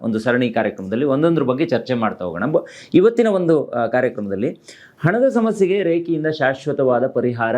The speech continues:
ಇದೆಯಾ ಅಂತ ಒಬ್ರು ಕೇಳಿದ್ದಾರೆ. ಕಾಮೆಂಟ್ ಬಾಕ್ಸನ್ನು ಅಬ್ಸರ್ವ್ ಮಾಡಿದ್ರೆ ಅವ್ರಿಗೆ ಅನೇಕ ಪ್ರಶ್ನೆಗಳು ಬರುತ್ತೆ, ಅದ್ರಲ್ಲಿ ಕೆಲವೊಂದನ್ನು ನಾನು ಆಯ್ಕೆ ಮಾಡ್ಕೊಂಡು ಬಂದಿದ್ದೀನಿ. ಈ ಹಣದ ಸಮಸ್ಯೆ ಅನ್ನೋದು ಎಲ್ರಿಗೂ ಇರುತ್ತೆ ಮೇಡಮ್, ಇದರಿಂದ ಹೊರಗೆ ಬಂದ್ರೇನೆ ಜೀವನ ಚೆನ್ನಾಗಿರುತ್ತೆ ಅಂತ ಸುಮಾರು ಜನ ಅನ್ಕೊಂಡಿದ್ದಾರೆ. ಬಹುಶಃ ಹೊರಗೆ ಬರದೆ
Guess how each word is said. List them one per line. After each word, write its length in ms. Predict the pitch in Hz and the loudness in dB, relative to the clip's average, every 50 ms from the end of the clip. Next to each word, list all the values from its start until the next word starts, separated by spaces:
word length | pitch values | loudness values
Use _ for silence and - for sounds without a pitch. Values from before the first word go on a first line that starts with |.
| - - - | -2 0 0
ಇದೆಯಾ 320 | 190 202 190 226 226 202 | 0 2 2 2 2 2
ಅಂತ 240 | 165 135 120 113 110 | 0 -2 -6 -6 -8
ಒಬ್ರು 240 | 180 151 - - - | -8 -8 -8 -8 -10
ಕೇಳಿದ್ದಾರೆ. 640 | - - 98 92 90 87 - - - - _ _ _ _ _ _ _ _ - | -6 -4 -4 -4 -4 -6 -10 -12 -16 -20 _ _ _ _ _ _ _ _ 0
ಕಾಮೆಂಟ್ 300 | - 113 131 147 147 131 | 2 4 4 4 4 4
ಬಾಕ್ಸನ್ನು 340 | 143 139 139 - 151 147 135 | 2 2 0 -2 0 0 0
ಅಬ್ಸರ್ವ್ 300 | 117 101 110 131 135 131 | 0 0 0 0 2 2
ಮಾಡಿದ್ರೆ 280 | 127 120 120 139 175 | 0 0 0 2 2
ಅವ್ರಿಗೆ 180 | 151 139 139 123 | 2 2 2 2
ಅನೇಕ 240 | 110 123 160 170 208 | 2 2 2 0 0
ಪ್ರಶ್ನೆಗಳು 420 | 202 151 147 - - 160 147 139 | 0 -2 -4 -6 -6 -6 -4 -4
ಬರುತ್ತೆ, 260 | 123 120 110 - 202 | -2 -4 -4 -2 -2
ಅದ್ರಲ್ಲಿ 240 | 196 180 175 165 156 | -2 0 0 0 0
ಕೆಲವೊಂದನ್ನು 600 | 165 165 160 196 220 220 208 190 180 170 180 208 | 2 2 4 4 4 2 0 -2 -6 -6 -8 -6
ನಾನು 200 | 175 160 139 123 | -6 -6 -6 -4
ಆಯ್ಕೆ 260 | 113 113 117 117 123 | -6 -6 -6 -6 -4
ಮಾಡ್ಕೊಂಡು 440 | 113 107 104 104 107 - 135 123 101 | -4 -4 -4 -4 -4 -2 -2 0 0
ಬಂದಿದ್ದೀನಿ. 480 | 104 101 101 95 98 110 165 220 220 - - - - - - | 0 0 -2 -2 -2 -2 -2 -2 -4 -6 -12 -20 -8 0 2
ಈ 100 | 160 175 | 2 2
ಹಣದ 460 | 156 120 110 131 170 233 247 262 262 | 2 2 0 2 2 2 4 4 2
ಸಮಸ್ಯೆ 460 | 247 - 202 196 208 208 - - 190 | 2 0 -4 -6 -8 -8 -8 -8 -6
ಅನ್ನೋದು 200 | 180 175 196 180 | -6 -6 -4 -2
ಎಲ್ರಿಗೂ 520 | 165 123 113 123 139 156 170 190 190 180 170 | 0 2 2 4 2 4 4 2 2 2 0
ಇರುತ್ತೆ 220 | 147 120 - 113 | -4 -6 -8 -10
ಮೇಡಮ್, 220 | 107 95 90 85 82 _ _ _ _ - | -10 -10 -12 -14 -18 _ _ _ _ -2
ಇದರಿಂದ 460 | 135 143 147 180 226 233 233 226 220 | 0 2 4 4 4 4 2 2 2
ಹೊರಗೆ 380 | 233 214 165 175 165 202 180 175 | 0 2 2 0 0 -2 -2 -2
ಬಂದ್ರೇನೆ 500 | 175 170 175 165 165 170 175 190 220 226 | -4 -4 -2 -2 -2 0 0 0 -2 -2
ಜೀವನ 300 | 170 147 175 175 165 165 | 0 0 0 0 0 -2
ಚೆನ್ನಾಗಿರುತ್ತೆ 580 | 170 165 147 151 151 147 139 135 135 - - | -4 -4 -4 -4 -4 -4 -4 -4 -6 -4 -6
ಅಂತ 120 | 123 123 131 | -6 -6 -6
ಸುಮಾರು 300 | 131 131 127 117 117 110 | -6 -4 -4 -4 -2 -2
ಜನ 180 | 107 110 120 | 0 0 0
ಅನ್ಕೊಂಡಿದ್ದಾರೆ. 480 | 117 107 110 107 110 107 104 104 113 151 | 0 -2 -2 -2 -2 0 0 0 2 2
ಬಹುಶಃ 220 | 156 160 156 156 | 2 2 0 0
ಹೊರಗೆ 340 | 160 127 120 - - - 110 | 0 0 2 2 2 0 -2
ಬರದೆ 640 | 90 113 117 131 131 151 196 202 202 - _ _ _ | -2 0 0 0 -2 -2 -6 -6 -8 -12 _ _ _